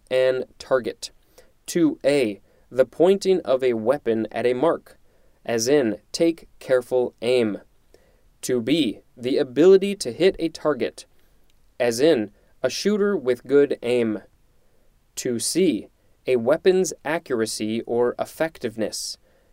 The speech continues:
as in the gun's aim is off. We are now at the top of page twenty-seven, just to finish this one up. Three is obsolete. Three A, conjecture and guess are synonyms, and I think they were synonyms of something else before.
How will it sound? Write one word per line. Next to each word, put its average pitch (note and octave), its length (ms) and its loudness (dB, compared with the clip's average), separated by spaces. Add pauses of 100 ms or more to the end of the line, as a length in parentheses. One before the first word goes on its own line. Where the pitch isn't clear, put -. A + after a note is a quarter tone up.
as A2+ 220 -2
in B2 360 0
the A2+ 160 -2
gun's E3 520 0 (100)
aim B2 380 0 (120)
is B2 260 -4
off. - 460 -6 (480)
We C#3 340 -2
are D3 120 2
now D#3 220 0
at D3 60 -4
the C3 80 -8
top D#3 280 -2
of B2+ 160 -14
page C#3+ 520 -2
twenty-seven, D3 840 -2
just C3 200 -4
to C3 80 -6
finish C#3 340 -6
this B2+ 220 -6
one A#2+ 180 -2
up. D3 240 0 (400)
Three C3 600 -2
is A2+ 180 -10
obsolete. B2+ 840 -2 (720)
Three A#2 380 -6
A, B2 380 0 (120)
conjecture D3 680 -4
and A#2 300 -8
guess C3 520 -4
are A2 240 -4
synonyms, A#2 760 -4
and A2 120 -6
I A2 100 -8
think A#2+ 240 -10
they A#2 100 -6
were A2+ 120 -8
synonyms A#2 560 -8
of A2+ 140 -8
something A#2 360 -8
else B2+ 180 -4
before. C3 480 -2